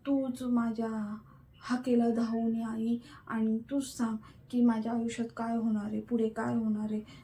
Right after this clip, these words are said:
मी खूप अडचण येते आई, मी खूप अडचण येते." मग त्याच्या डोळ्यात डोळे घालून बघायचो आपण. आणि बघायचो खरंच, म्हणजे असं जाणवतं ना, डोळे बो-, बो-, बोलतात ना. मग मला तर ते, एक तर तुला माहिती, माझ्याकडं ते तेवढं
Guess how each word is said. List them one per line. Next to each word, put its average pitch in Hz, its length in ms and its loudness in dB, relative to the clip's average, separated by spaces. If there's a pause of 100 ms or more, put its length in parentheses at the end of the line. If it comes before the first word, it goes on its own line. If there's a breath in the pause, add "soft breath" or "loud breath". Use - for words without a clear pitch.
मी 240 100 4
खूप 254 260 0
अडचण 226 380 0
येते 220 180 -2
आई, 220 280 -2
मी 240 160 6
खूप 240 220 -2
अडचण 220 340 -2
येते." 220 200 -2 (340 loud breath)
मग 285 240 6
त्याच्या 285 200 4
डोळ्यात 277 340 4
डोळे 269 260 4
घालून 240 320 4
बघायचो 226 400 -2
आपण. 214 260 -4 (500 loud breath)
आणि 220 480 0 (240)
बघायचो 233 480 2
खरंच, 233 320 2
म्हणजे 233 240 2
असं 233 200 0
जाणवतं 269 540 4
ना, 277 180 4
डोळे 254 320 4
बो-, 240 340 -2
बो-, - 200 8
बोलतात 254 460 2
ना. 247 120 0 (460 loud breath)
मग 269 100 6
मला 294 260 10
तर 294 160 6
ते, 277 220 4
एक 262 240 -2
तर 262 80 2
तुला 262 240 0
माहिती, 226 320 0
माझ्याकडं 220 480 0
ते 226 200 -4
तेवढं 226 420 0